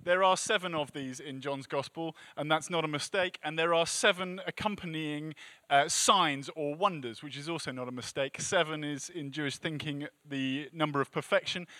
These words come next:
And John is making a point that these are ramming home Jesus' identity as the Son of God,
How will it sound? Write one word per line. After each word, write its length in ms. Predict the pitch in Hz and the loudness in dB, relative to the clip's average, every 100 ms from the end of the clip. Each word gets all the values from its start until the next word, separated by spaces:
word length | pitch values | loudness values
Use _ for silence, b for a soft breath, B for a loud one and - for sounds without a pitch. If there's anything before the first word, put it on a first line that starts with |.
| B | B
And 160 | 165 160 | -8 -2
John 300 | 220 214 196 | 6 6 6
is 120 | 151 | -2
making 360 | 175 165 175 | -2 -2 -4
a 60 | 156 | -8
point 360 | - 147 127 - B - | -6 -8 -8 -14 B -12
that 200 | 147 151 | -12 -4
these 320 | 208 196 170 - | -4 -2 -6 0
are 340 | 147 131 135 | 2 4 2
ramming 480 | 156 170 196 190 180 | -2 2 2 2 -4
home 440 | 147 147 120 117 120 B B - | 0 0 0 -4 -14 B B -12
Jesus' 640 | 147 190 175 175 180 151 - | -4 -2 -2 -4 -6 -8 4
identity 720 | 160 165 160 143 - 135 120 | 4 4 0 -2 -10 -8 -6
as 300 | 120 123 113 | -2 -2 -4
the 140 | - 143 | -10 -2
Son 240 | 214 202 | 2 2
of 100 | 175 | 2
God, 340 | 156 127 123 | 0 0 0